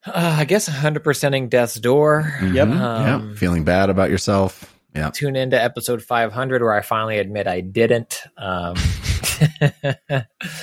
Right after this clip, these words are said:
Speaker 1: Twitter's the best way, at Spicer, S P I C E R. Um, I have a newsletter you can subscribe to for free. It's at tinyletter dot com slash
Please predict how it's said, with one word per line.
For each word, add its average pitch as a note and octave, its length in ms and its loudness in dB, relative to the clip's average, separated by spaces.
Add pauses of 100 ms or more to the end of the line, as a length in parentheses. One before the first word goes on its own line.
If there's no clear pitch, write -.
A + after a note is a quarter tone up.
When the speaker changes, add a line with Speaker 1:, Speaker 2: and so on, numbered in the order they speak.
(280)
Speaker 1:
Twitter's G3 360 2
the D#3+ 80 -2
best C3 340 0
way, A#2+ 340 2
at - 240 -2
Spicer, A2+ 580 -6
S A#2 180 -10
P A#2+ 200 -12
I G#2+ 280 -2
C D3 360 -10
E C#3 120 -6
R. B2 420 2 (460)
Um, G#2+ 880 0
I A#2 100 -4
have B2 100 -2
a A#2+ 60 -6
newsletter D3 560 -2
you C#3+ 100 -14
can A#2+ 140 -20
subscribe A#2+ 440 -4
to A2+ 140 -10
for A2 160 -14
free. C3+ 640 -4
It's - 160 -10
at G#2 160 -8
tinyletter A#2+ 560 0
dot G#2 240 -2
com G2+ 460 -6
slash G2+ 680 -4